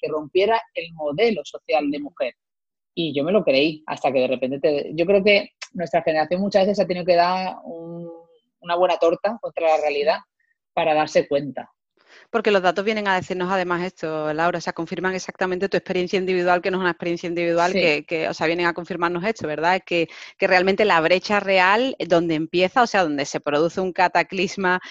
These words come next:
Speaker 2: y una diferenciación brutal, eh, en la brecha, digamos, es cuando, cuando las mujeres
Speaker 1: Sí.
Speaker 2: deciden ser madres.
Speaker 1: Sí, eso fue algo que fuimos estudiando después, claro. Cuando yo,
Speaker 2: Claro.
Speaker 1: yo fui madre y de repente me di cuenta, no solo de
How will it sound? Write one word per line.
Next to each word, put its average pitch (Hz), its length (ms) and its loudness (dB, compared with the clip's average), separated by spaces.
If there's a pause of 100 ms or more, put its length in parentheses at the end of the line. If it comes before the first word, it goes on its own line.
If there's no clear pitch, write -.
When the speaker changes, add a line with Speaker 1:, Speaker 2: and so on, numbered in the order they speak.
(140)
Speaker 2:
y 180 100 -2
una 180 120 4
diferenciación 175 720 -2
brutal, 175 720 0
eh, 143 460 -4
en 151 160 -4
la 143 140 2
brecha, 170 380 0
digamos, 180 400 0
es 170 80 -4
cuando, 165 640 0
cuando 151 220 -6
las 147 80 -6
mujeres 170 340 -2
Speaker 1:
Sí. 202 80 -2
Speaker 2:
deciden 165 320 -2
ser 143 200 -8
madres. 165 600 -6 (280)
Speaker 1:
Sí, 208 320 -2
eso 185 220 -4
fue 214 160 4
algo 214 180 4
que 226 100 4
fuimos 202 300 -2
estudiando 214 420 0
después, 220 440 0
claro. 185 300 0
Cuando 156 200 0
yo, 190 380 4
Speaker 2:
Claro. 170 140 -10
Speaker 1:
yo 165 120 -2
fui 185 160 -6
madre 240 320 2
y 240 40 4
de 208 60 4
repente 165 300 -4
me 175 100 -4
di 175 100 -4
cuenta, 180 440 -4 (180)
no 160 220 -10
solo 175 300 -2
de 165 320 0